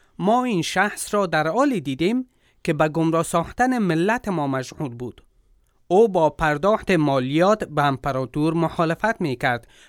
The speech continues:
و ادعا می‌کند که مسیح یعنی پادشاه است." پیلاطس از او پرسید: "آیا تو پادشاه یهودیان هستی؟" عیسی جواب داد: "تو می‌گویی."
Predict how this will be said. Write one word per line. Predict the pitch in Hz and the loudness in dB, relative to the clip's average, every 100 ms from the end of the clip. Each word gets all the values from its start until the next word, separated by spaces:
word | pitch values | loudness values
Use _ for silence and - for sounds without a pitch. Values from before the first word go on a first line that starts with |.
| - | -4
و | 160 | -2
ادعا | 143 165 240 | -2 0 2
می‌کند | 269 165 147 143 156 | 2 0 -2 -2 -2
که | - | -2
مسیح | 156 151 - - 202 139 - _ - | 0 0 0 -2 -2 -4 -8 _ -4
یعنی | 165 202 220 214 | 0 2 2 -2
پادشاه | 208 - 160 143 151 - 202 170 | -4 -4 -4 -2 -4 -2 0 0
است." | 139 104 - _ _ _ _ _ _ | -4 -8 -14 _ _ _ _ _ _
پیلاطس | 151 170 190 185 - | 0 0 2 -2 -2
از | 143 | 0
او | 165 | 0
پرسید: | 160 147 - - 190 185 - - - - | 0 -2 -2 0 2 0 -4 -16 -20 -20
"آیا | - 226 240 | -2 2 2
تو | 208 226 190 | 2 2 2
پادشاه | - 151 - - 180 | 2 0 0 2 2
یهودیان | 165 143 139 135 156 240 226 | 4 2 0 0 0 0 0
هستی؟" | 127 - 175 202 - _ _ _ - | -2 0 0 -2 -8 _ _ _ -4
عیسی | 143 170 170 | 0 2 2
جواب | 156 143 143 131 | 2 2 2 0
داد: | 135 117 - _ _ | -2 -4 -10 _ _
"تو | - | -2
می‌گویی." | 175 165 117 123 110 | 2 2 -2 -6 -8